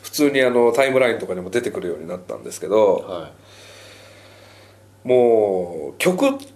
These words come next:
Speaker 1: と、曲の内容と合ってなくても、もうサステナブルって入れちゃってるんですよね。
Speaker 2: あー。
Speaker 1: タイトルで取っちゃってる。
Speaker 2: もう決まってんじゃないですか、タイトルなんて。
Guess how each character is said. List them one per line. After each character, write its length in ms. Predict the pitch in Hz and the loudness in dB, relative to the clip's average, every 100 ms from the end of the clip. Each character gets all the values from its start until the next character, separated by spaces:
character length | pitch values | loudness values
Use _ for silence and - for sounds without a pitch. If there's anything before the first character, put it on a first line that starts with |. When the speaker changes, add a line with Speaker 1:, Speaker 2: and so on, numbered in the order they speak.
| - - | -10 2
Speaker 1:
と、 300 | 254 240 - | 4 6 4
曲 260 | 214 277 | 2 4
の 100 | 277 | 4
内 260 | 269 269 262 | 4 4 4
容 140 | 269 | 4
と 120 | 262 233 | 4 2
合 100 | 359 | 0
っ 40 | |
て 120 | - 175 | 0 2
な 120 | 202 | 2
く 80 | - | 2
て 80 | |
も、 120 | 135 113 | 2 4
も 120 | 107 | 2
う 40 | |
サ 180 | 104 131 | 2 -2
ス 120 | - | 0
テ 100 | 156 | 2
ナ 100 | 156 | 2
ブ 80 | 147 | 4
ル 60 | 113 | 2
っ 20 | |
て 180 | 92 - | 0 -6
入 100 | 101 | -2
れ 120 | 113 | -2
ち 100 | 117 | -2
ゃ 40 | 117 | -6
っ 40 | |
て 160 | - 123 | -2 -2
る 100 | 107 | -2
ん 60 | 92 | -6
で 60 | |
す 100 | - | -14
よ 100 | - | -10
ね。 220 | 151 185 - | -12 -12 -18
Speaker 2:
あ 20 | |
ー。 440 | 80 76 - - | -18 -18 -18 -12
Speaker 1:
タ 140 | - 107 | 0 0
イ 100 | 107 | 0
ト 80 | |
ル 100 | 98 | -4
で 100 | 98 | -2
取 220 | - 131 - | 0 0 0
っ 40 | |
ち 60 | 90 | -6
ゃ 40 | |
っ 40 | |
て 80 | - | -8
る。 60 | 80 | -12
Speaker 2:
も 60 | |
う 40 | 80 | -10
決 140 | - | -6
ま 140 | 120 185 | -4 -2
っ 60 | |
て 80 | 339 | 0
ん 40 | |
じ 60 | 214 | -2
ゃ 40 | |
な 60 | 80 | -4
い 20 | |
で 40 | - | -6
す 60 | |
か、 80 | 135 | -10
タ 140 | 87 | -8
イ 60 | 82 | -10
ト 100 | 85 | -10
ル 100 | 80 | -10
な 80 | 76 | -14
ん 40 | |
て。 160 | 69 | -18